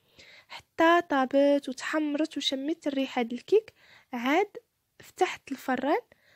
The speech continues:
وكان هذا الشكل ديالها. غادي ن-، نهز الزلافه، غادي نحيدها وغادي نقلب كيك ديال الشوكولا ديالي في الطبيصيل، ما كيلتصق ما حتى شي حاجه. الزلافه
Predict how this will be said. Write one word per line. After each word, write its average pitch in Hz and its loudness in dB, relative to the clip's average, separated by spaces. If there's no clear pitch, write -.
وكان 370 4
هذا 269 -2
الشكل 262 -4
ديالها. 247 -2
غادي 285 2
ن-، 254 -4
نهز 330 -2
الزلافه، 247 -4
غادي 247 -2
نحيدها 240 -6
وغادي 226 -4
نقلب 233 -4
كيك 254 -4
ديال 240 -2
الشوكولا 233 -2
ديالي 226 -4
في - -14
الطبيصيل، 226 -4
ما 240 -12
كيلتصق 233 -8
ما 247 -8
حتى - -4
شي 320 -4
حاجه. 240 -4
الزلافه 285 0